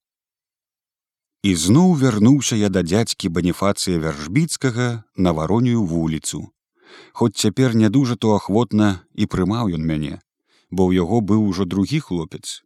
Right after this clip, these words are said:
Ромусь Рабейка. Але па старой памяці прыняў,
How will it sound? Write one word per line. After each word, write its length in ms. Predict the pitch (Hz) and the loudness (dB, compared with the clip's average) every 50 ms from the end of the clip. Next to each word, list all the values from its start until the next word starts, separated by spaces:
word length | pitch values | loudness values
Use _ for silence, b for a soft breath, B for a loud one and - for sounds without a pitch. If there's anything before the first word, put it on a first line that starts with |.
| _ _ | _ _
Ромусь 560 | - 82 85 98 104 107 107 98 - - - - - | -8 -2 0 2 4 4 2 0 -2 -6 -10 -12 -8
Рабейка. 640 | 87 95 104 101 98 85 73 71 - - - - - _ _ _ _ _ _ _ _ _ _ _ _ | -6 -6 -2 -2 -2 -2 -2 -4 -8 -14 -20 -20 -20 _ _ _ _ _ _ _ _ _ _ _ _
Але 240 | - 95 113 151 190 | -4 0 2 4 2
па 160 | - - 123 | 4 2 0
старой 320 | - - - 104 101 104 101 | -2 0 0 2 2 2 2
памяці 480 | - 104 113 117 101 90 80 - 92 | 2 2 2 2 2 0 0 -2 -6
прыняў, 560 | 80 - 85 87 76 80 95 127 147 160 156 | -6 -6 -6 -4 -2 0 2 2 2 0 0